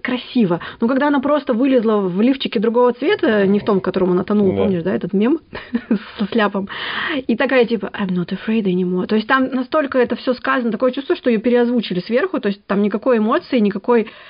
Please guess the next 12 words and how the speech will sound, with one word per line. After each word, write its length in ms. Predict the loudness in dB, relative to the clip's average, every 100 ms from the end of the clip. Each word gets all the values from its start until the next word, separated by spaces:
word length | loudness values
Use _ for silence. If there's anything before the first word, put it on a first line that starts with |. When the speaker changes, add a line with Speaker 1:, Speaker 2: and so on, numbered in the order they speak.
| -6
Speaker 1:
И 100 | -2
тут 160 | 0 0
же 60 |
он 80 | 0
такой: 180 | 0 -2
«А-а-а», 480 | 0 2 2 2 0
и 120 | -4
все, 240 | -4 -2
и, 100 | -2
и 220 | -2 -2 -2
взорвался. 520 | 0 0 0 0 -2
И, 200 | -2